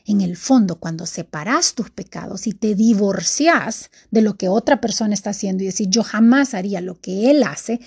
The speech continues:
estás diciendo, "Yo soy mejor que esa persona".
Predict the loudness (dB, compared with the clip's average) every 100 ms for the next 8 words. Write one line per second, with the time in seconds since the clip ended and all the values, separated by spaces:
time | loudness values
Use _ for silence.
0 | -16 -6 -6 -6 -6 -2 0 0 0 0
1 | -2 -4 -8 _ _ -8 -6 -6 -4 -4
2 | -6 -6 -14 -14 -12 -12 -12 -16